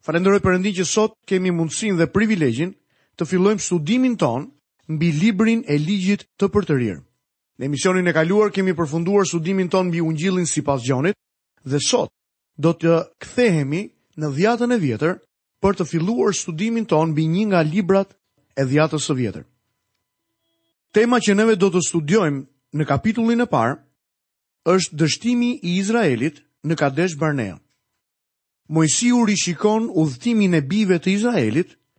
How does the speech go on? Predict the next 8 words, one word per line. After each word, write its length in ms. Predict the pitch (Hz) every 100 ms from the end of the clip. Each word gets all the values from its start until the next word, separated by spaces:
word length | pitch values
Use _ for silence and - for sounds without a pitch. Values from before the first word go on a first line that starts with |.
| _ -
dhe 160 | 131 160
interpreton 600 | 156 147 135 127 165 143
shumë 280 | - 220
prej 180 | 214 160 143
ngjarjeve 500 | 151 196 151 127 139
që 100 | 151
kanë 160 | 147 165
ndodhur. 300 | 196 117